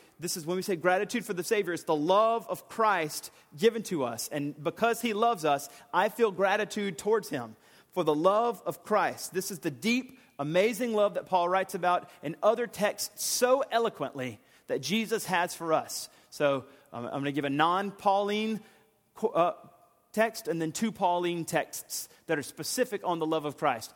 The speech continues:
The one, the first one, the non-Pauline, the Johannine one, you know, right? It's at every football game. "For God so loved the world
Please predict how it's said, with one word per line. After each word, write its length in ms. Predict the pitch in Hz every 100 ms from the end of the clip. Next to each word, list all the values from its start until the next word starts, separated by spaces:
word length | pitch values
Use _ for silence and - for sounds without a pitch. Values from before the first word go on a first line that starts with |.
| - -
The 80 |
one, 160 | 135 180
the 60 | 151
first 260 | 202 214 208
one, 200 | 208 196
the 80 | 151
non-Pauline, 760 | 156 175 175 190 180 190 190 - -
the 100 | 135
Johannine 580 | 123 180 185 180 180 196
one, 240 | 196 175
you 120 | 156
know, 280 | 170 156 120 110
right? 300 | 139 151 - - - -
It's 180 | 147 156
at 100 | 151
every 200 | 175 196
football 380 | 226 170 147
game. 320 | 131 127 107 101 _ _ _ _ _ _
"For 580 | - - 226 175 117 - - _ _ _ 135
God 360 | 180 175 196 196
so 280 | - 220 202
loved 260 | 196 180
the 60 | 175
world 560 | 170 180 160 127 110